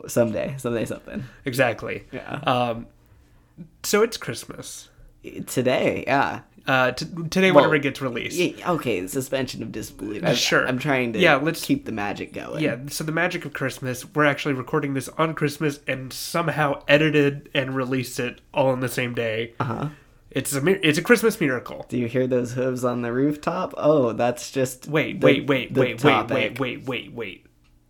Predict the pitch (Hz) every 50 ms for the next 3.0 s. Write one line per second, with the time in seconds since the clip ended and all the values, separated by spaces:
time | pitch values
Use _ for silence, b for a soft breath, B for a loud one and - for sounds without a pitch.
0 | _ _ - _ _ _ - - 151 160 175 175 170 170 180 160 143 123 117 123
1 | 160 180 - - - 240 208 - - 127 123 147 175 180 - - 147 131 139 165
2 | 202 226 - - - 160 214 320 392 415 392 - _ _ - - 269 294 294 294